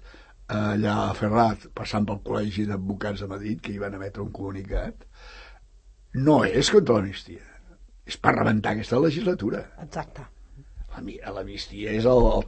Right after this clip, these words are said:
Speaker 1: allò, el, allò, però el que vol és rebentar la legislatura.
Speaker 2: Volen eleccions.
Speaker 1: I que hi hagi la concepció popular. Bueno, estan demanant repetició d'eleccions. Diu, escolti,
Speaker 2: Claríssimament.
Speaker 1: a quin país que hi ha una majoria que forma go-, govern repeteixen eleccions? Està, ja és, i, i, coi, que va ser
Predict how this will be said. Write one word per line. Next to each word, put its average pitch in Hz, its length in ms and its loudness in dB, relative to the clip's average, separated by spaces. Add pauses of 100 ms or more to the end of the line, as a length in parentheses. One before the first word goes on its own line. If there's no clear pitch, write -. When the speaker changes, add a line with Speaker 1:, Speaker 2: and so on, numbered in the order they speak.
(100)
Speaker 1:
allò, 107 320 -2
el, 104 400 -2
allò, 110 160 2
però - 200 0
el - 120 -2
que - 140 -4
vol 101 160 -2
és 123 100 4
rebentar 151 400 2
la 98 160 -8
legislatura. - 600 -6
Speaker 2:
Volen 208 240 0
eleccions. - 320 2
Speaker 1:
I 156 100 6
que 165 120 12
hi - 40 12
hagi 135 240 8
la 214 80 10
concepció 113 640 -2
popular. 104 540 -4
Bueno, - 480 -2
estan 131 180 2
demanant 131 300 2
repetició 127 480 6
d'eleccions. 202 560 0
Diu, - 160 -4
escolti, 202 240 2
Speaker 2:
Claríssimament. 247 560 4
Speaker 1:
a 185 100 6
quin 226 240 10
país 202 380 8
que 190 100 6
hi 190 60 12
ha - 20 10
una 185 140 4
majoria 175 340 6
que 170 80 6
forma 165 260 8
go-, 160 300 8
govern 160 320 10
repeteixen 147 560 4
eleccions? - 560 0 (640)
Està, - 320 -2
ja 113 160 -2
és, - 160 -4
i, 139 180 0
i, - 140 -8
coi, 160 240 4
que - 160 -2
va 104 80 -2
ser - 160 2